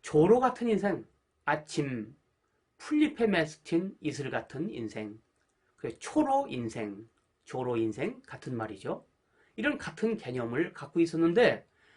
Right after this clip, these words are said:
서양에서는 이걸 그림으로 그려서 이렇게 비누 거품이 있는 모습으로 나타냈고, 우리는 이런 그림을 라틴어로 바니타스라고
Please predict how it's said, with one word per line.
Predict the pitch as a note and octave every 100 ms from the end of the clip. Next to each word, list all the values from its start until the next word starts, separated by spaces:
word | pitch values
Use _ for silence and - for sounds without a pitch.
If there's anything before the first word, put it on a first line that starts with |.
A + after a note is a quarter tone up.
| _ _
서양에서는 | - F3 C#3+ B2+ A#2 B2 G3+ C#4 _ _ -
이걸 | D3 F#3+ -
그림으로 | - G#3 B3+ C4+ C#4 B3+ A3+ D#3
그려서 | C#3+ B2 A2+ E3 B3 - _ _ -
이렇게 | A2+ - G#2+ -
비누 | - C3 A#2
거품이 | A#2+ A2+ - A2+
있는 | A2 C3 G#3
모습으로 | A#2+ A2+ A#2 B2
나타냈고, | A#2 A2 B2 A#2+ - B2 - _ - - - -
우리는 | D3 D3 D3 D3 - _ _ _ -
이런 | D#3 D#3+ E3
그림을 | E3 E3+ A3 E3 G#2+ - _ _ _ _ -
라틴어로 | B2+ - C3 A#2+ B2 G#3+ A#3 _ _ _
바니타스라고 | B2 C3 G#3+ A3+ - D#3 - A#2+ C#3 _ _ _ _ _ - B2+ B2+ G#3 -